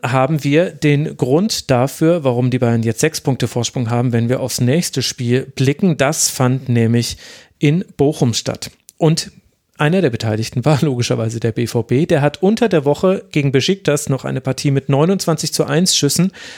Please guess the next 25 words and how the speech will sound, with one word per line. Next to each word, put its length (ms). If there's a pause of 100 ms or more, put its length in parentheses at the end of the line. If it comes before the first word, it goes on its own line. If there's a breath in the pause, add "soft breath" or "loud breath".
(160 loud breath)
und 100
dem 100
En-, 240
Endergebnis 680
von 180
fünf 300
zu 120
null 380 (380 loud breath)
gespielt. 500
An 140
diesem 240
Samstagnachmittag 880
spielt 220
der 100
B 120
V 160
B 140
dann 180
ein 160
Auswärtsspiel 640
mit 200
zwanzig 420
zu 100
fünf 280
Schüssen 440